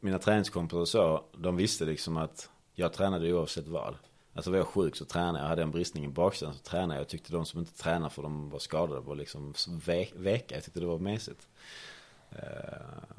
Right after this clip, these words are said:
så att de visste att om jag inte kommer till träningen så är, då är det någonting på riktigt, då är det någonting som är fel. Eh, så att någonstans så tror jag de insåg det, shit, om inte han tränar då,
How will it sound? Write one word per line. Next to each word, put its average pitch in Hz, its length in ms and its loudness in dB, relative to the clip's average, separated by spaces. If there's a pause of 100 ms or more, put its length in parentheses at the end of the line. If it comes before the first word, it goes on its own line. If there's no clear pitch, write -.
(1120)
så - 140 2
att 87 80 -2
de 92 240 8
visste 107 280 4
att 85 80 -2 (120)
om 98 160 4
jag 95 100 8
inte 95 120 0
kommer 90 280 2
till - 80 -12
träningen 87 380 2
så 82 120 -2
är, 80 180 4
då 82 160 -4
är 80 140 2
det 78 60 -4
någonting 78 300 -4
på - 120 -10
riktigt, 73 340 -4
då 80 60 -6
är 78 60 -2
det 76 40 -6
någonting 78 240 -4
som - 140 -8
är 67 40 -8
fel. - 380 0 (760)
Eh, - 440 -14
så - 160 -6
att 76 60 -6
någonstans 104 420 4
så 98 60 -4
tror 90 120 0
jag 90 100 6
de 87 120 2
insåg 98 280 2
det, 82 160 2
shit, - 300 -6
om 85 100 -2
inte 85 180 -2
han 85 180 -2
tränar 71 380 -6
då, 73 360 -6